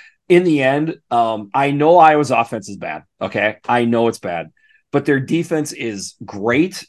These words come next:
and the special teams are elite. So you can't just throw out that Iowa is bad, Iowa's offense is bad, and stop the conversation right there. That's not the entire football team, okay? This and, and, and, and then the other thing I would say,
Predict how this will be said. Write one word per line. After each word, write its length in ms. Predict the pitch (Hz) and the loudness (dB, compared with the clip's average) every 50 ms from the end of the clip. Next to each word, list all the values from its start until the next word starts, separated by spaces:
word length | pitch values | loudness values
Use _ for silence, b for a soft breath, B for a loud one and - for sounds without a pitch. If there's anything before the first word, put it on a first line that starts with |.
| _ - | _ -4
and 140 | 131 120 | -4 -4
the 60 | 117 117 | -4 -4
special 440 | - - - 139 135 - - 139 | -8 -2 0 0 0 0 -2 -8
teams 340 | - - 135 127 123 117 113 - | -8 -8 -8 -8 -8 -8 -10 -6
are 360 | 120 107 107 107 107 104 - - | -4 -2 -2 -2 -4 -6 -6 -6
elite. 560 | 123 120 107 107 131 135 117 - - - - - | -4 -4 -4 -4 -4 -4 -4 -6 -8 -14 -16 -14
So 280 | - - 147 131 - - | -6 -2 -2 -2 -2 -2
you 140 | 135 139 | -6 -8
can't 420 | 135 - - - 170 175 185 - - | -10 -10 -6 -2 0 0 0 -2 -4
just 320 | - 160 165 - - - | -2 -2 -2 -2 -2 -4
throw 240 | - - 147 135 123 123 | -2 0 2 2 4 4
out 240 | 127 120 117 - - | 4 4 2 0 -4
that 140 | 113 110 - | -10 -10 -8
Iowa 380 | - 110 113 120 120 120 120 113 | -6 -4 -2 -2 -2 -2 -4 -4
is 120 | 104 98 | -6 -8
bad, 520 | 85 - 110 101 104 104 110 117 139 135 - _ _ - | -10 -8 -6 -4 -2 -2 -2 -4 -4 -8 -12 _ _ -4
Iowa's 320 | 120 123 123 120 127 - | -2 -2 -2 -2 -2 -2
offense 360 | 120 120 117 - 139 127 - | 0 -2 -2 -2 -4 -6 -6
is 120 | 123 110 101 | -8 -10 -8
bad, 380 | - 104 104 107 113 117 - - | -6 -4 0 0 0 -2 -2 -8
and 120 | 117 101 | -10 -10
stop 280 | - - - 127 131 - | -6 -4 -4 -4 -4 -6
the 80 | 123 | -6
conversation 680 | - 131 117 117 117 117 113 - 127 117 113 - 113 107 | -4 -2 -2 -2 -4 -6 -6 -4 -6 -6 -6 -6 -8 -8
right 180 | 107 104 98 | -8 -8 -4
there. 300 | - 113 107 101 95 b b b b b _ | -4 -2 -2 -2 -4 b b b b b _
That's 240 | - 160 156 - 175 | 0 0 2 2 4
not 220 | 214 196 214 208 | 4 4 4 4
the 100 | - 220 | 4 4
entire 320 | 208 196 - 190 190 180 175 | 4 4 4 4 4 4 4
football 380 | - - - - - 147 - | 2 0 2 2 0 -2 -2
team, 260 | - - 147 135 123 | -4 -4 -4 -4 -2
okay? 340 | - 127 131 160 156 156 156 | -4 -4 -2 0 0 0 0
This 280 | 190 185 175 170 - b b b b b - | 2 0 0 0 -2 b b b b b -4
and, 180 | 160 170 170 | -4 -4 0
and, 220 | 185 170 165 165 - | 0 -2 -2 -2 -4
and, 240 | - 180 175 175 175 190 | -6 -4 -4 -4 -4 -4
and 120 | 180 180 | -4 -2
then 100 | 190 185 | -2 -2
the 120 | 180 180 | -2 0
other 200 | - 185 208 220 226 | 2 2 2 2 0
thing 180 | - 175 165 | -2 -4 -4
I 80 | 165 160 | -4 -4
would 160 | 147 131 - | -6 -8 -10
say, 380 | - 175 170 160 135 120 - | -6 -6 -4 -4 -4 -6 -8